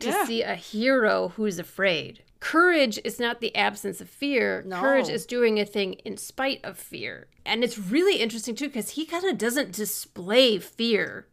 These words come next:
Speaker 1: As filmmakers, they keep him very kinda neutral in a way.
Speaker 2: Mm-hmm,
Speaker 1: He's
Speaker 2: mm-hmm.
Speaker 1: just there observing, kind of making his way.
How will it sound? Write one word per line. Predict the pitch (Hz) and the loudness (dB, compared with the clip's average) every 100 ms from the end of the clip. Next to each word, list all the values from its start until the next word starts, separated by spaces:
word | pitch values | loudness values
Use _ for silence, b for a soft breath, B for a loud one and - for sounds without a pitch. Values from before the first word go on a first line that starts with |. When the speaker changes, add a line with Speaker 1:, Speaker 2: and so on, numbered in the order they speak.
| - | 0
Speaker 1:
As | 254 254 - - | 2 2 -2 -12
filmmakers, | - 233 262 294 220 190 196 196 196 - | -6 2 2 4 0 0 -2 -2 -2 0
they | 226 | 0
keep | 233 311 320 | 0 0 0
him | 277 214 165 | 0 0 -2
very | 165 214 226 254 262 269 262 254 254 247 | -4 2 4 6 4 2 2 0 -2 -6
kinda | 196 156 | -14 -12
neutral | 180 208 240 285 220 180 123 | -6 -2 -2 -2 -4 -4 -4
in | - 208 | -4 -4
a | |
way. | 196 180 190 190 | -2 -4 -4 -6
Speaker 2:
Mm-hmm, | 220 - 185 | -8 -8 -4
Speaker 1:
He's | 285 | -2
Speaker 2:
mm-hmm. | - | -2
Speaker 1:
just | 349 - 175 | -6 -6 -2
there | 220 254 254 254 | 0 2 2 0
observing, | - 185 180 226 233 220 220 214 220 - - | -2 -6 2 4 4 4 2 -2 -6 -12 -4
kind | 208 208 | 0 0
of | 190 | -2
making | 196 196 190 208 | -4 -4 -2 -2
his | 202 196 | -2 -4
way. | 190 190 190 185 | -2 0 0 -4